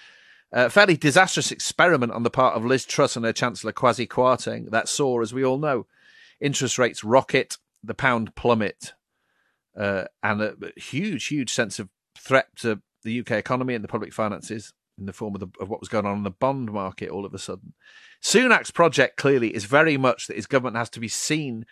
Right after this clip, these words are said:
to turn around the Tory party in short order. And I suppose he would like to think of this budget as one of the key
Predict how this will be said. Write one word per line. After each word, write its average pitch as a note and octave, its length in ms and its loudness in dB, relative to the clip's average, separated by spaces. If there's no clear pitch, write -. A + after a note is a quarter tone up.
to - 100 -6
turn D#3+ 380 4
around C3+ 440 4
the A2 80 0
Tory D#3 320 0
party G2+ 380 -6
in C3 140 -4
short C#3 440 0
order. C3 400 -2
And A#2+ 120 0
I B2 40 4
suppose B2 600 2
he C3 100 -6
would B2+ 80 -2
like A#2+ 120 0
to A#2+ 80 -10
think B2 160 -6
of A2 60 -8
this A2+ 140 -6
budget A2+ 380 -2
as G2 80 -12
one A2+ 120 -4
of G2 80 -4
the G#2 60 -8
key A#2+ 380 -8